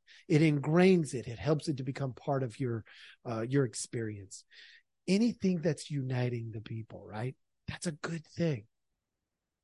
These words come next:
And it's a great excuse to reconcile relationships that need reconciliation.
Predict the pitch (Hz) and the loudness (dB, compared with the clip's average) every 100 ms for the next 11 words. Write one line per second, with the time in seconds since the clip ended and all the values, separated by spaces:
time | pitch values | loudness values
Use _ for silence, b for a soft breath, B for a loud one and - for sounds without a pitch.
0 | _ - 175 143 92 82 _ _ _ _ | _ 2 4 4 2 -12 _ _ _ _
1 | _ _ _ _ _ _ _ _ _ _ | _ _ _ _ _ _ _ _ _ _
2 | _ _ _ 165 151 135 117 - 127 160 | _ _ _ 0 2 0 -2 -2 6 10
3 | 185 156 - - - - _ - - - | 10 8 0 -10 -10 -20 _ -18 -16 -16
4 | _ _ _ - 110 110 113 127 - 160 | _ _ _ -12 -10 -6 2 2 4 2
5 | 151 - 147 139 143 131 135 127 120 - | 0 2 4 6 4 4 2 2 0 -4
6 | 107 - - 98 - - _ _ _ _ | -8 -10 -10 -12 -14 -16 _ _ _ _
7 | _ - 123 117 120 113 107 101 - 101 | _ -10 -4 -4 -4 -6 -6 -8 -10 -14
8 | - 107 104 101 95 - | -12 -12 -12 -12 -16 -20